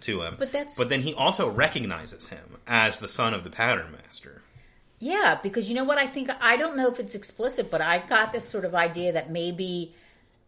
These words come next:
Speaker 2: once they infected Rael,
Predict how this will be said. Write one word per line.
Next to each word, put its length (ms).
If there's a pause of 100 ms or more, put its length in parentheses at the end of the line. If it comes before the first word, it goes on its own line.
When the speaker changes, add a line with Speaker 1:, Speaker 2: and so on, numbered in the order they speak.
(220)
Speaker 2:
once 380
they 280
infected 840 (480)
Rael, 1080